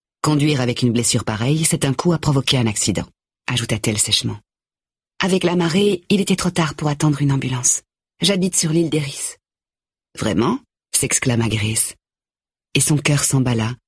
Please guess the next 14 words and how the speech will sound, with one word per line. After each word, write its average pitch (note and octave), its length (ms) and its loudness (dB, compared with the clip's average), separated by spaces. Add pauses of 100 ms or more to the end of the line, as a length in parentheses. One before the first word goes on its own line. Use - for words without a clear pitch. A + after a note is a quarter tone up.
(120)
comme F3+ 140 0
si E3+ 160 0
elle D3+ 80 0
venait C#3+ 200 2
d'entendre C3 440 0
les A#2+ 140 0
notes B2 280 0
d'une G#2+ 160 0
chanson A2 360 0
oubliée. « G2 480 -6 (960)
Vous F3+ 80 2
connaissez ? » « G3+ 400 0 (1000)
Ah B2 200 0 (100)
oui. » A2 320 -2